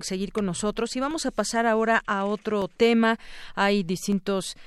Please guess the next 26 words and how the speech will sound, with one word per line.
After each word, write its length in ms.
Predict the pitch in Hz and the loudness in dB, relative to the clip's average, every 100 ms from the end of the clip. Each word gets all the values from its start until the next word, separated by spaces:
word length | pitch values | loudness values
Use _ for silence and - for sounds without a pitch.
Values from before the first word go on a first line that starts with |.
| - - | -20 -4
cómo 200 | - 233 | 2 2
se, 300 | 208 208 185 | 2 0 -2
cómo 240 | - 220 220 | 0 0 0
se 120 | 202 | 0
está 440 | - 202 196 196 165 | 0 2 4 2 2
señalando 600 | 190 180 175 185 196 190 | 0 0 2 2 4 4
hoy 120 | 196 | 2
lo 100 | 185 | 0
que 80 | 165 | -2
está 160 | - | -6
pasando 400 | 185 185 190 185 | -4 -4 -2 -2
con 140 | 185 170 | -2 -4
el 120 | 165 | -2
debate 400 | 170 185 185 180 | -2 -2 -2 -4
sobre 400 | - 185 180 185 | -2 -2 -2 -2
la 220 | 180 175 | 0 -2
legalización 640 | 175 170 160 151 170 185 185 | -2 -2 -4 -4 -6 -4 -2
de 80 | |
la 100 | 180 | -2
marihuana. 640 | 165 165 165 202 226 220 214 | -2 -2 0 4 4 4 2
Grupos 320 | 226 - 240 | 0 0 0
de 80 | 208 | 0
presión 320 | 180 - 202 | -2 -2 -2
frustran 300 | 202 190 190 | -4 -4 -4
la 80 | 170 | -4
regulación. 720 | 170 156 160 156 214 214 220 | -4 -4 -4 -2 2 4 2